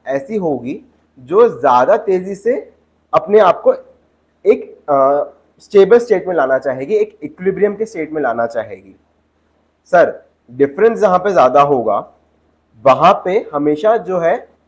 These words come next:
equilibrium ज़्यादा तेज़ी से आने के chances रहेंगे या फिर desire, desire जो होगी equilibrium की वो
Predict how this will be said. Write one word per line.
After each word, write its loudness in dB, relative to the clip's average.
equilibrium 0
ज़्यादा 4
तेज़ी -4
से -4
आने 0
के -2
chances -4
रहेंगे -6
या -4
फिर -6
desire, 2
desire 2
जो -2
होगी -4
equilibrium -4
की -12
वो -4